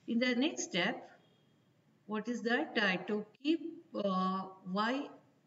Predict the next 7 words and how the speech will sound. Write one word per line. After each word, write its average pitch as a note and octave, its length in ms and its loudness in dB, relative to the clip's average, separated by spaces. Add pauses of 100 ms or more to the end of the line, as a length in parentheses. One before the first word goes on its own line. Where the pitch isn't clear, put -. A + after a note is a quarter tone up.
in F3 80 2
the E3 240 4
right A3 300 0
side A3+ 480 -4
of F3+ 200 -4
the D4 220 0 (2250)
differential A3 720 -2